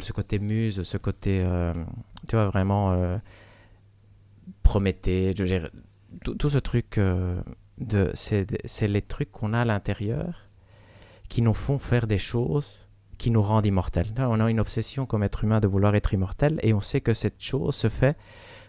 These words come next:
en se brûlant. Je veux dire, tu vois, et il y a, il y a ce, cette symbolique-là de, je m'obsède pour faire quelque chose pour, euh, justement transcender le genre humain,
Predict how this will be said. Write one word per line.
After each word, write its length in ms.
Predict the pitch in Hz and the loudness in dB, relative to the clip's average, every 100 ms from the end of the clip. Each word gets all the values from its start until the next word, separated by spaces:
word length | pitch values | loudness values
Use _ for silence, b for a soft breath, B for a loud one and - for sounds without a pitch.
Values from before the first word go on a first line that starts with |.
| - | -6
en 100 | 110 | -2
se 160 | 95 107 | 0 8
brûlant. 300 | - - - | 8 8 2
Je 40 | 107 | 0
veux 100 | 95 | -2
dire, 80 | b b b | b b b
tu 80 | - | -4
vois, 100 | - - - - - | -4 -6 -20 -20 0
et 40 | 123 | 4
il 40 | |
y 60 | 117 | 6
a, 60 | |
il 60 | - | 6
y 40 | |
a 60 | 117 | 4
ce, 220 | - 131 | 4 0
cette 260 | - - - | 2 0 0
symbolique-là 640 | 135 123 131 - 131 147 | 0 0 0 -2 0 2
de, 400 | 117 104 98 104 - b b b - | 4 4 4 0 -4 b b b -2
je 160 | 104 | 4
m'obsède 440 | 110 110 - 147 143 | 6 6 2 0 0
pour 140 | 123 | -2
faire 180 | - 123 | 0 0
quelque 260 | 110 - 98 | -2 -2 -4
chose 300 | - 113 - | -2 -2 -2
pour, 440 | - 107 98 95 | 0 0 2 0
euh, 160 | 95 95 | 0 0
justement 580 | 107 - 107 101 107 - - - _ - _ - | -4 -6 -6 -6 -6 -12 -20 -20 _ -20 _ -8
transcender 640 | 139 127 - 110 104 120 | -4 -4 -4 -8 -2 -2
le 160 | 104 95 | 0 0
genre 240 | 101 95 | 0 -2
humain, 320 | 92 101 139 | -2 -2 -4